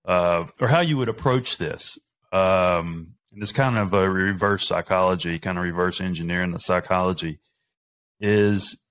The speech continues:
or some organized religions, right? We say, you know, earlier in our conversation, we talked about Reiki and say everybody has these abilities, right? We are electrical type bodies with our, our chakras,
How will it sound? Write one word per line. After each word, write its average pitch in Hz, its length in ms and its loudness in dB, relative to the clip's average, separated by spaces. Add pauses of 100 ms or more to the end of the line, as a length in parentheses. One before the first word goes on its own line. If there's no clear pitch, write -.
(280)
or 151 160 2
some 180 440 2 (200)
organized 104 480 2
religions, 87 560 -2
right? 87 280 -2
We 104 140 -4
say, 95 560 2 (240)
you 110 140 -4
know, 90 180 0
earlier 98 320 2
in 90 60 0
our 90 80 -2
conversation, 87 720 -2
we 90 100 -2
talked 87 260 -2
about 87 220 0
Reiki 90 560 -2
and 85 100 -6
say 90 200 0
everybody 90 520 0
has 87 260 0
these 85 180 -6
abilities, 82 680 -6 (600)
right? 90 340 -2
We 92 240 0
are 87 500 0 (180)
electrical 90 880 -4 (280)
type 85 240 -2
bodies 85 500 -2
with 80 180 -6
our, 80 300 -8
our 87 240 -2
chakras, 87 840 -2